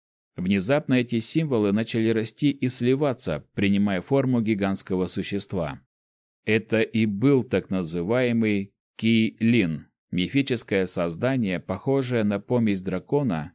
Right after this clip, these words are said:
единорога и насекомого. Зверь был огромен.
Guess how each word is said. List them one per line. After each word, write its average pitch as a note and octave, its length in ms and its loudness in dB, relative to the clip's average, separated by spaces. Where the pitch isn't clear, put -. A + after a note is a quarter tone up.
единорога G2+ 840 -2
и A#2 100 2
насекомого. F#2 800 -2
Зверь F2+ 460 0
был B2+ 280 0
огромен. A#2 640 -2